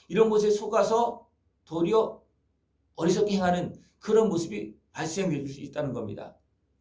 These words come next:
바울이 하나님의 말씀을 가지고서 이야기하고 다 풀어줄 때 누가 제일 먼저 알아야 됩니까? 유대인들이. 왜? 그들은 하나님을 섬기는 사람들이잖아요.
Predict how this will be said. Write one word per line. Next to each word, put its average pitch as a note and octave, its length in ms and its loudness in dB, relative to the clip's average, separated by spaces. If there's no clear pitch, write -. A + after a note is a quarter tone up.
바울이 G3 680 0
하나님의 G3+ 640 -2
말씀을 F#3+ 440 -2
가지고서 F3 680 0
이야기하고 E3 600 2
다 E3 160 -8
풀어줄 F3 460 -6
때 F#3 320 -2
누가 F3 200 2
제일 E3+ 220 -2
먼저 F3 240 2
알아야 D3+ 220 2
됩니까? D3+ 600 -6
유대인들이. C#3 760 0
왜? D#3+ 300 -4
그들은 A3+ 540 -2
하나님을 A#3 520 0
섬기는 G#3+ 360 -4
사람들이잖아요. D#3+ 920 -4